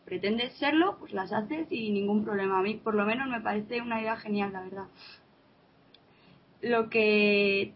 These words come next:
también me parece muy interesante es el sistema de botín, que también lo han cambiado.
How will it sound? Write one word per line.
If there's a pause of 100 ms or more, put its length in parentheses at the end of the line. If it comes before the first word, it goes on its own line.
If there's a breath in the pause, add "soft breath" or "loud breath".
también
me
parece
muy
interesante
es (100)
el
sistema
de
botín, (240)
que
también
lo
han
cambiado.